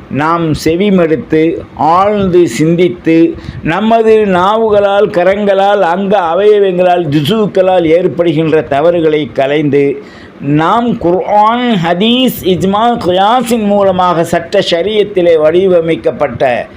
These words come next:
அந்த சட்ட திட்டங்களை செயலாற்றுகின்ற பொழுது நமக்கு நல்ல முறையில் அல்லாஹ்வுடைய அருளும் கிருபையும் ஹிதாயத்தும் கிடைக்கும். அதை தக்க வைத்து நாம் வாழ்வோமாக. கண்டதை உளறி,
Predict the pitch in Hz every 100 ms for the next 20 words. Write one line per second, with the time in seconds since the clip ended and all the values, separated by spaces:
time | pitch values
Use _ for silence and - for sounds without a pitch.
0 | - - 143 151 139 151 151 202 175 165
1 | - 151 151 139 127 131 143 165 156 135
2 | 135 135 131 127 123 127 135 127 - -
3 | - - 131 147 135 139 123 110 - -
4 | - 127 131 165 196 190 165 147 147 147
5 | 135 - 131 160 160 135 135 135 113 117
6 | 131 151 180 - - 135 143 151 156 180
7 | 185 123 120 160 165 151 127 143 131 113
8 | - - - - 156 - 143 135 113 -
9 | - - 135 147 131 147 147 - 185 160
10 | 147 147 139 135 120 123 139 135 131 123
11 | 123 123 123 110 - - - - - 131
12 | 160 180 165 160 135 139 156 170